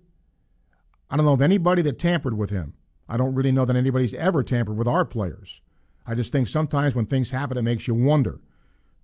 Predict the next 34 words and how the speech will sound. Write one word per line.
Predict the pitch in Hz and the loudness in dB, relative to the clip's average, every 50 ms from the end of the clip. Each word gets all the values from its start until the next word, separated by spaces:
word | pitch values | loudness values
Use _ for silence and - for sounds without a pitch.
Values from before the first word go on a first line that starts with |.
| _ _ | _ _
I'm | - 127 | -2 0
not | 139 135 131 | 0 2 2
making | 131 135 127 - 120 123 120 | 2 0 0 0 -2 0 0
any | 123 143 160 160 | 2 2 2 2
a-, | 156 165 160 170 - | 0 0 -2 -4 -4
accusations | - 151 143 - 156 143 113 147 147 143 - 135 120 | -6 -6 -4 0 0 2 4 4 2 2 0 -4 -4
against | 117 123 107 127 123 117 - | -4 -2 -2 -2 -2 -2 -2
anybody | 135 151 165 156 135 147 151 151 | -2 0 0 0 2 2 2 2
that's | 143 135 117 - | 2 0 0 0
done | - 117 123 | 0 -2 0
anything | 127 139 156 170 147 160 160 156 | 0 2 2 2 2 2 2 4
to | 135 123 123 | 4 2 4
our | 143 185 190 | 2 0 0
players, | - - 110 104 98 92 90 95 104 98 - - _ _ _ _ _ _ _ | -2 -2 -4 -2 -2 -2 -2 -2 -4 -6 -8 -14 _ _ _ _ _ _ _
and | - 120 | -4 -2
I | 139 | 0
don't | 147 127 127 | 2 2 2
have | 123 117 | 0 0
any | 123 139 170 170 | 2 2 2 2
knowledge | 160 151 147 143 147 143 127 | 4 4 4 4 2 2 2
of | 120 123 | 2 2
anybody | 139 165 165 139 135 131 131 | 4 4 4 4 2 2 2
that's | 127 123 113 - | 2 0 0 0
done | - 120 117 | 0 0 2
anything | 120 123 135 135 - 135 123 | 2 2 0 0 0 0 0
with | 127 123 | 2 2
anybody | 120 123 123 123 123 127 127 | 2 2 2 2 2 2 2
else's | 131 135 135 127 - - 95 85 80 - - _ _ _ _ _ _ _ _ _ _ _ _ - | 2 2 2 0 -2 -4 -6 -6 -8 -12 -18 _ _ _ _ _ _ _ _ _ _ _ _ -8
players. | - 98 87 76 113 - _ _ _ _ _ _ _ _ _ _ _ _ _ _ _ _ _ _ _ _ _ _ _ _ _ _ _ _ _ _ _ _ | -6 -6 -6 -6 -8 -14 _ _ _ _ _ _ _ _ _ _ _ _ _ _ _ _ _ _ _ _ _ _ _ _ _ _ _ _ _ _ _ _
Once | - 101 98 90 - | -4 -2 -2 -2 -2
again, | 113 98 120 107 82 - - - _ _ _ _ _ _ _ _ _ _ _ _ _ | -2 0 0 0 0 -2 -10 -16 _ _ _ _ _ _ _ _ _ _ _ _ _
if | - 95 - | -16 -14 -8
you're | - 92 | -8 -8
talking | - - 123 117 113 - - 120 110 104 95 90 90 | -2 0 0 0 0 0 0 0 0 0 0 -2 -6